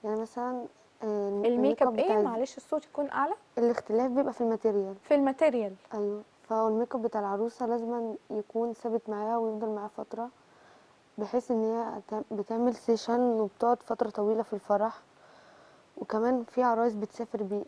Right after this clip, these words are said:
Speaker 1: انما ال-، الميك اب بتاع
Speaker 2: فه-،
Speaker 1: الخط-
Speaker 2: فهي في النقطه دي، معلش انا بمشي معاكي خطوه خطوه علشان البنات تبقى فاهمانه برضو بشكل احسن. في النقطه دي انت محتاجه حاجه ثباتها اعلى.
Speaker 1: ايوه، عشان تفضل معاها كمان فتره طويله.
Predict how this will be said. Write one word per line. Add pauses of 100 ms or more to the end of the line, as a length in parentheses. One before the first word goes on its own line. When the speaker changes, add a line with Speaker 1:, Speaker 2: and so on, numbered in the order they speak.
(120)
Speaker 1:
انما (240)
ال-، (120)
الميك
اب
بتاع
Speaker 2:
فه-،
Speaker 1:
الخط-
Speaker 2:
فهي
في
النقطه
دي، (360)
معلش
انا
بمشي
معاكي
خطوه
خطوه (360)
علشان
البنات
تبقى
فاهمانه
برضو
بشكل
احسن.
في
النقطه
دي (380)
انت
محتاجه
حاجه
ثباتها
اعلى. (540)
Speaker 1:
ايوه،
عشان
تفضل
معاها
كمان
فتره
طويله.